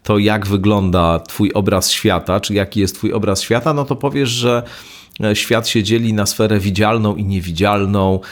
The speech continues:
że obok, e, istot, e, materialnych istnieją też, e, duchy,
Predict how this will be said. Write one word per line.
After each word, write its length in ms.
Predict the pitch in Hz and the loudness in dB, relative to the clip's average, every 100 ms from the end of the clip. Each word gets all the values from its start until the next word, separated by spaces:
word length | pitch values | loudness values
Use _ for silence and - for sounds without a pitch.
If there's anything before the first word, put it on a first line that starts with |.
| - - | -14 -4
że 200 | 95 - | -2 0
obok, 480 | 120 113 104 - 107 98 98 | 0 2 0 -2 2 4 4
e, 20 | |
istot, 680 | 98 107 - 98 92 - - | 2 -2 0 0 -2 -4 -4
e, 300 | 95 95 92 | 0 0 0
materialnych 800 | 101 - 101 95 101 104 98 101 | -2 0 0 2 2 2 0 -2
istnieją 600 | 92 - 107 98 90 87 | -4 -2 0 2 2 0
też, 480 | 95 90 - - 92 90 92 85 | 0 0 -2 -2 0 2 2 0
e, 40 | |
duchy, 640 | 90 104 104 - 101 95 | 0 0 0 2 4 2